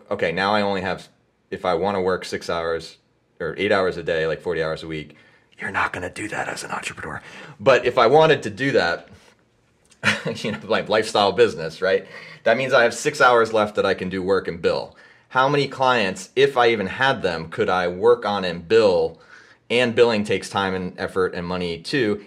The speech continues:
And you have net thirty billing or you have net sixty billing 'cause you're not big enough to bill ahead yet. So, okay, cool. Like, I have a cash flow equation that's a reasonably easy, uh, flowing spreadsheet to build right there.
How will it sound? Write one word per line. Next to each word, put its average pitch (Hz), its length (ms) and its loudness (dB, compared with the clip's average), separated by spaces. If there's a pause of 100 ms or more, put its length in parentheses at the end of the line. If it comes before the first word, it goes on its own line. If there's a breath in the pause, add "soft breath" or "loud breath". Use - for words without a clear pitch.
And 123 240 2
you 110 120 -2
have 98 200 -2
net 101 240 -4
thirty 98 220 -2
billing 90 340 0
or 87 80 -4
you 87 120 -4
have 87 100 -4
net 92 140 -8
sixty - 300 -12
billing 82 320 -6
'cause 85 240 -6
you're 92 140 -6
not 92 260 -2
big 95 140 -4
enough 90 220 -6
to 87 80 -8
bill 90 200 -2
ahead 90 260 -4
yet. 82 280 -4 (320 loud breath)
So, 117 440 6 (460 loud breath)
okay, 110 380 4
cool. 98 340 -6
Like, 92 200 -4
I 120 120 4
have 120 160 2
a 90 80 0
cash 107 320 -4
flow 101 200 -2
equation 90 480 -6
that's 82 160 -10
a 85 60 -10
reasonably 92 460 -8
easy, 87 520 -12 (440 loud breath)
uh, 78 280 -12
flowing 90 680 -4 (140)
spreadsheet 90 560 -8 (240)
to - 120 -10
build 85 420 -4 (340)
right 80 240 -6
there. 76 360 -4